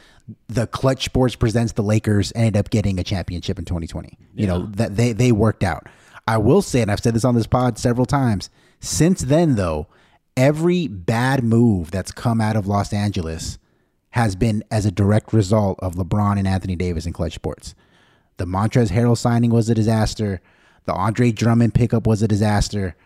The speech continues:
Speaker 1: The Russell Westbrook now pickup has been a disaster. So,
Speaker 2: Fair.
Speaker 1: you know, at some point, you know, you would think that LeBron, after whatever, eighteen, twenty years in the N B A, he, he'd understand that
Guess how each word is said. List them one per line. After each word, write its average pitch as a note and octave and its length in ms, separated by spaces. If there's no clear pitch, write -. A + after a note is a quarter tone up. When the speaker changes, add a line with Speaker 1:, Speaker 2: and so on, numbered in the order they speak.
Speaker 1:
The G#2 100
Russell A2 380
Westbrook A#2 520
now A2 200
pickup A2+ 380
has G2+ 120
been A2 140
a G#2+ 40
disaster. G2+ 680
So, G#2 380
Speaker 2:
Fair. F#3 320
Speaker 1:
you A#2 100
know, A2 80
at A2 200
some D3+ 240
point, F3+ 460
you C3+ 140
know, B2+ 80
you A#2+ 220
would B2 220
think D#3+ 300
that A2+ 160
LeBron, B2 460
after A2+ 560
whatever, F2+ 500
eighteen, A#2+ 600
twenty B2+ 320
years A#2+ 280
in A2 80
the A2 140
N A#2 140
B G#2+ 180
A, A#2 320
he, G2+ 440
he'd G#2+ 180
understand G#2 760
that F2+ 320